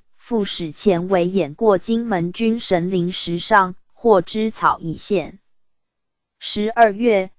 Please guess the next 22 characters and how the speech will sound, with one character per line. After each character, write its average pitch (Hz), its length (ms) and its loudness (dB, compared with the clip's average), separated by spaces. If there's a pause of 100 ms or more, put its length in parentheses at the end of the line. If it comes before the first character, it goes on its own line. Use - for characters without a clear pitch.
千 254 300 0
山 233 300 2
县 220 300 0
人 175 220 0
寿 190 280 0
僧 247 320 -2
舍 170 240 -2
身 247 360 0
之 233 240 -4
草 - 280 0
一 190 200 -4
本， 156 300 -2 (200)
双 233 360 0
枝， 233 320 -4 (200)
长 175 280 -2
尺 156 240 -6
八 190 280 4
寸。 180 380 -4 (920)
五 196 200 -4
年。 175 460 -6 (1000)
六 262 240 4
月， 202 400 0